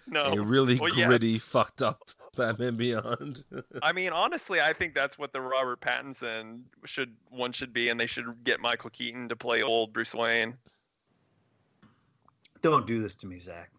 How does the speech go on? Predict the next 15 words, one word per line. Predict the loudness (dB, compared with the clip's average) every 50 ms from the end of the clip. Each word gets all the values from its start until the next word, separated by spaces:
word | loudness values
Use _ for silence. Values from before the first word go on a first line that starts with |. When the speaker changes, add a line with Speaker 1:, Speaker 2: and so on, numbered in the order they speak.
| _ _ _ _ _ _ _ _ _ _ _ _ _ _ _ _ _ _ -20
Speaker 2:
Yeah. | -20 -20 -20 -18 -10 -6
Speaker 1:
It | -4 0
Speaker 3:
That's, | 0
Speaker 1:
needs | 0 0 0 -2 -2
to | -4 -2 0
happen. | -2 -2 0 0 0 0 0
Speaker 3:
that's | 0 -2 0 0
such | -2 -2 0 -2
a |
good | -2 2 4 4
idea. | 4 4 4 2 2 2 2 2
It'll | 2 0 -2
never | -4 -4 -4 -4 -2 -4 -4
happen. | -4 -6 -10 -12 -16 -18 -20 -20 _ _ _ _
Speaker 1:
And | -2 -2 -2